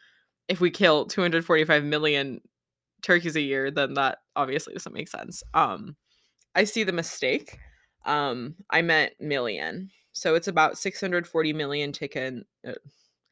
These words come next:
turkeys, six hundred forty million turkeys killed for food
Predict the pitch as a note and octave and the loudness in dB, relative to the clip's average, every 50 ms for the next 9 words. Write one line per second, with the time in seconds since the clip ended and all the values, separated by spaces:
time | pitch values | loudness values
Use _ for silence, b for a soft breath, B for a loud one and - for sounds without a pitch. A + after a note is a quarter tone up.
0 | _ _ _ _ _ _ _ - - E3 D#3+ D#3 - C3 E2+ B1+ - - - - | _ _ _ _ _ _ _ 0 0 0 0 0 -4 -10 -8 -8 -8 -8 -6 -6
1 | F3 E3 - F#3 F3 E3 E3 D#3+ - D#3 C#3+ C#3 C#3 C#3+ C#3 C3 C3 C3 C3 C3+ | -6 -6 -4 -4 -2 -2 -2 -2 -2 -2 -2 -2 -2 -4 -6 -8 -8 -8 -10 -8
2 | - D3 B2+ C3 - C3+ B2+ B2 - - C#3+ B2 A#2+ - - C3 C3 - - - | -8 -8 -10 -10 -10 -12 -12 -12 -10 -10 -10 -10 -10 -10 -12 -12 -12 -12 -10 -10
3 | B2+ A#2+ A#2+ A2+ - | -6 -6 -6 -6 -8